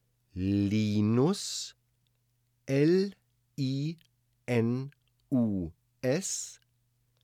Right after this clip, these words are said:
Apostroph, Schwester, Komma, Fritz, F R I T Z, Apostroph,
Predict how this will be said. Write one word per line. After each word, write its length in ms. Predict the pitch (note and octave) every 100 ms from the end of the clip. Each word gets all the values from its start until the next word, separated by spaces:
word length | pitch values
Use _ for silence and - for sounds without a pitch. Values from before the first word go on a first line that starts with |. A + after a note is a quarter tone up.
| _
Apostroph, 1080 | G#2+ A2 - C3+ - - B2 A#2+ G#2 - - _ _ _ _ _ _ _
Schwester, 1160 | - - F2+ E2 D2 - - _ _ A#2+ D3 A3+ _ _ _ _ _ _ _ _ _ _
Komma, 560 | - G2 C#2+ C#2 G2 F3+ _ _ _ _ _ _ _ _ _ _ _
Fritz, 1000 | - - A#2 C#3 A3+ - - - - - _ _ _ _ _ _ _ -
F 600 | E3 - - - - _ _ _ -
R 480 | A2 G#2 G#2 A2 A2 _ _ _ -
I 380 | D3 E3 F3+ F#3 _ _ _ _ -
T 500 | - A2+ G2+ F2 D#2 _ _ _
Z, 580 | - - A2+ D#3 - - _ _ _ _ _ _ _ -
Apostroph, 1080 | A2+ - C3+ - - B2 A#2+ G#2+ F#2+ -